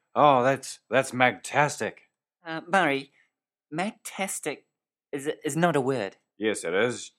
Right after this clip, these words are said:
Speaker 1: just like fagtificent.
Speaker 2: Oh, I'm sure it's not. You just took fantastic and magnificent and combined them.
Speaker 1: Oh, that's a total bunch of bap and cruel shit, Carmo.
Speaker 2: Hmm. Oh,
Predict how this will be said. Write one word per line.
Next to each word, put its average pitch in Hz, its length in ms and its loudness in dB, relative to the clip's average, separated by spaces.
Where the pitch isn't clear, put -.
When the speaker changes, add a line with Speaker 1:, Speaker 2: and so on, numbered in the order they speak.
Speaker 1:
just 117 240 -2
like 104 260 -4
fagtificent. 117 880 -4
Speaker 2:
Oh, 180 60 -4
I'm 180 120 -4
sure 285 200 -2
it's 214 200 -2
not. 175 440 2
You 214 120 -8
just 330 220 0
took - 160 0
fantastic 247 680 -4
and 175 120 -2
magnificent 185 680 -2
and 196 140 -6
combined 196 500 -2
them. 92 200 -12
Speaker 1:
Oh, 95 200 2
that's 110 180 0
a 120 60 -2
total 147 320 10
bunch 135 280 2
of 110 220 -6
bap 120 240 0
and 101 160 -8
cruel 117 240 0
shit, - 260 -12
Carmo. 101 460 -6
Speaker 2:
Hmm. 147 280 -6
Oh, 160 240 0